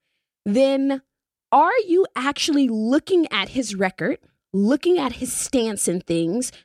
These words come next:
to decide if he's the most appropriate, appropriate person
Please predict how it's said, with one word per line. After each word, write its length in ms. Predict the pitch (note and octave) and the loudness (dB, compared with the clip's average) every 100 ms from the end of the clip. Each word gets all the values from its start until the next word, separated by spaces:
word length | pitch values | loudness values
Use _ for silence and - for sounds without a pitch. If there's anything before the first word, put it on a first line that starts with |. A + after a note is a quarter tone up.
| - | -4
to 100 | A#3+ | -2
decide 560 | B3 - D4 C#4 C4 - | -2 0 0 2 0 -2
if 140 | A#3 | -4
he's 440 | G3+ - F#4 F4+ | -4 2 2 2
the 80 | C4 | -2
most 340 | B3+ A#3+ B3+ C4+ | -4 -2 -2 -4
appropriate, 540 | B3+ - G#3+ G#3+ - - - - | -4 -2 -4 -6 -10 -16 -14 -8
appropriate 500 | - - F4 D#4 B3 | -4 0 0 2 -2
person 440 | - G3+ - G#3 | -2 -4 -2 -4